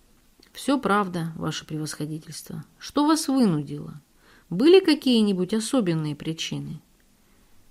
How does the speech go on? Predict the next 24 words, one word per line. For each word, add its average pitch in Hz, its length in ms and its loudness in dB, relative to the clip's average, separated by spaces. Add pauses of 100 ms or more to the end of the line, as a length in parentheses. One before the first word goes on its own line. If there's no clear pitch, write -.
(180)
"Никаких. 214 720 -4 (720)
Кутил, 330 520 2
ваше 151 300 -6
превосходительство. 151 960 -8 (380)
Да 180 120 4
и 277 100 8
многие 294 400 4
ревизоры 226 580 4
и 196 40 0
капитаны 202 600 0
пользуются 202 540 0
доходами 165 760 -2 (380)
и 170 80 -2
за 160 140 -2
это 233 220 2
не 170 180 0
обвинялись. 147 800 -6 (240)
И 220 100 0
я 226 220 4
не 214 120 2
считал, 202 420 -2
что 185 200 -4
делаю 208 340 0
преступление. 160 880 -4